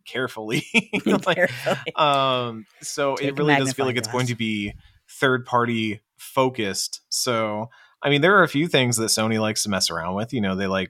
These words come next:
Speaker 1: Street Fighter, they like Final Fantasy, and those all kind of could be due for some news. Jesse, what are you thinking at this point?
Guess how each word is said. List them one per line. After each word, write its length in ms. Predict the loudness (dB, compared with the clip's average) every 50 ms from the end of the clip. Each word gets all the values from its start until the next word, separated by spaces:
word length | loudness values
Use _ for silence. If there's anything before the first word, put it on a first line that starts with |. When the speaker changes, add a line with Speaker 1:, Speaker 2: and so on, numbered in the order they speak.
| _ _
Speaker 1:
Street 500 | 0 0 0 0 0 -4 -4 -6 -6 -4
Fighter, 440 | -2 -2 0 0 -2 -2 -2 -2 -2
they 140 | -2 -2 -2
like 200 | -2 -2 -4 -2
Final 240 | -2 -2 -2 -2 -4
Fantasy, 600 | -6 -6 -6 -4 -4 -2 0 0 0 0 -2 -2 -2
and 140 | -2 -2
those 180 | -2 -4 -2 0
all 320 | 0 2 2 0 -2 -4 -8
kind 220 | -4 -4 -2 -2 -2
of 100 | -6 -8 -14 -20 _ _ _ _ _ _ _ _ _ _ _ _ _
could 160 | -2 -2 0
be 120 | 0 -2 0
due 200 | 2 2 2 4
for 160 | 4 2 2
some 160 | 2 2 2
news. 240 | 2 2 2 2 2
Jesse, 260 | 2 2 4 4 4 4
what 140 | 4 4
are 40 | 4
you 140 | 4 2 2
thinking 340 | 2 0 -2 0 -2 -4 -6
at 100 | -4 -6
this 140 | -6 -6 -6
point? 280 | -6 -8 -10 -10 -10